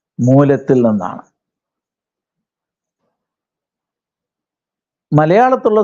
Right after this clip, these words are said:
സുറിയാനി ക്രിസ്ത്യാനികളെ സംബന്ധിച്ചിടത്തോളം ഇത് സഭാചരിത്രത്തിലെ ഏറ്റവും സുപ്രധാനമായ സംഭാവനയാണ്. ഇങ്ങനെയൊക്കെ ഇത് നമ്മുടെ കൈവശം തൊണ്ണൂറ്റിനാല് മുതൽ ഉണ്ടെങ്കിലും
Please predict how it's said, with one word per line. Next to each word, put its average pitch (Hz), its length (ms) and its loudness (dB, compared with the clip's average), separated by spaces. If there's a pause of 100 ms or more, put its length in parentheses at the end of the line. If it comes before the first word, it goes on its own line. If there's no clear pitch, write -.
സുറിയാനി 185 440 0
ക്രിസ്ത്യാനികളെ 175 640 0 (100)
സംബന്ധിച്ചിടത്തോളം 147 840 0 (220)
ഇത് 156 200 2 (1000)
സഭാചരിത്രത്തിലെ 143 1160 0 (280)
ഏറ്റവും 180 460 0 (100)
സുപ്രധാനമായ 120 840 0 (160)
സംഭാവനയാണ്. 95 760 -2 (1500)
ഇങ്ങനെയൊക്കെ 202 640 2 (220)
ഇത് 185 120 2 (140)
നമ്മുടെ 170 340 0
കൈവശം 175 500 0 (100)
തൊണ്ണൂറ്റിനാല് 160 840 0
മുതൽ 151 240 0
ഉണ്ടെങ്കിലും 139 640 0